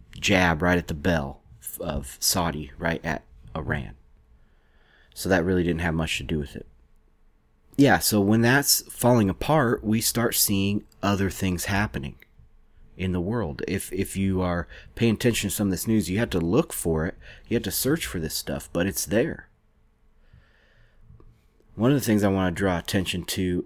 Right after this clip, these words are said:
is Nigeria. Nigeria is a major oil producer in Africa. Really, you have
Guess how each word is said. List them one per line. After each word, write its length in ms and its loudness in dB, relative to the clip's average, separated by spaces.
is 540 -4
Nigeria. 600 0
Nigeria 580 2
is 320 -2
a 60 -2
major 340 2
oil 180 2
producer 400 -2
in 60 0
Africa. 560 -4
Really, 280 6
you 140 4
have 300 2